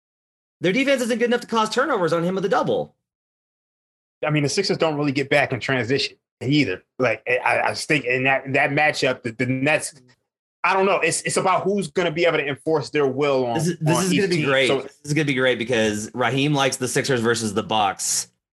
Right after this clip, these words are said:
Speaker 1: and likes the Nets versus the Sixers, and I'm the exact opposite. And this will be,
Speaker 2: <laughs>
Speaker 1: this will, this will be good. Um, let's move on though. Uh, last night, the Denver Nuggets blew a thirty-one point lead in less than two quarters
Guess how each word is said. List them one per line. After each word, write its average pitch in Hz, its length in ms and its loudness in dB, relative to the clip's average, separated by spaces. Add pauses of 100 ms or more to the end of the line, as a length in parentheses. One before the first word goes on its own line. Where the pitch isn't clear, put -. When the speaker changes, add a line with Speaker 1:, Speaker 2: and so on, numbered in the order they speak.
(140)
Speaker 1:
and 113 440 0
likes 113 240 -2
the 117 120 -2
Nets 110 320 0
versus 107 280 -2
the 98 100 -2
Sixers, 95 460 0
and 104 220 -2
I'm 110 140 0
the 110 80 0
exact 101 280 -2
opposite. 82 580 -4
And 107 120 0
this 110 80 -2
will 117 80 0
be, 95 340 -2 (180)
Speaker 2:
<laughs> - 200 -8
Speaker 1:
this 180 580 -2
will, 113 220 -4
this 120 160 -2
will 127 60 2
be 107 140 0
good. 85 340 -2
Um, 120 340 2
let's 151 140 -4
move 156 160 0
on 113 180 0
though. 92 260 -2 (600)
Uh, 131 200 0
last 175 280 0
night, 139 440 0
the 143 120 -4
Denver 165 180 2
Nuggets 139 300 0
blew 139 220 0
a 233 40 2
thirty-one 151 720 0
point 131 360 -2
lead 104 520 0
in 160 260 0
less 165 280 0
than 175 160 -2
two 170 200 0
quarters 107 760 -4